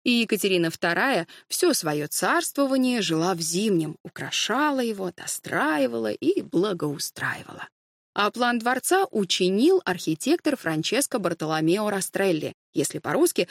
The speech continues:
Варфоломей Варфоломеевич. Отец его, французский скульптор Карл Растрелли,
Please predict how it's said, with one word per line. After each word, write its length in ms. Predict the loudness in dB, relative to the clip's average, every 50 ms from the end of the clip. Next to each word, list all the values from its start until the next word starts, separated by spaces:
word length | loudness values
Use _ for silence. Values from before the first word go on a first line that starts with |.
| -8 -18 _
Варфоломей 840 | -6 -2 0 0 0 0 -2 -4 -2 0 0 2 4 4 4 2 0 -2 _ -10
Варфоломеевич. 1200 | -6 -2 0 0 -2 -2 -2 0 0 0 0 0 -2 -4 -4 -4 -6 -8 -10 -10 -6 -6 -6 -6 _ _ _ _
Отец 380 | -4 -4 -2 2 2 2 2 2
его, 320 | 2 0 2 2 0 0 0
французский 600 | 0 0 2 2 2 0 0 -2 0 0 0 0
скульптор 520 | 0 -2 0 0 0 2 2 -2 -4 -4 -6
Карл 460 | -6 -4 0 0 0 2 2 0 0 0
Растрелли, 640 | 0 0 2 2 0 0 2 2 4 6 6 4